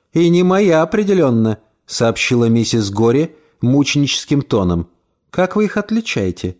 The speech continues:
спросила я. Её губы медленно растянулись в более уверенной, ядовитой ухмылке. «Я никогда не постелю такую ткань на кровать мистера Гори.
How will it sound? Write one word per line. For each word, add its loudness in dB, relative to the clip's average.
спросила -2
я. 0
Её 0
губы 2
медленно 2
растянулись 0
в -2
более 2
уверенной, 0
ядовитой 2
ухмылке. -4
«Я 0
никогда 0
не 2
постелю 0
такую 0
ткань -2
на 0
кровать 0
мистера -2
Гори. 0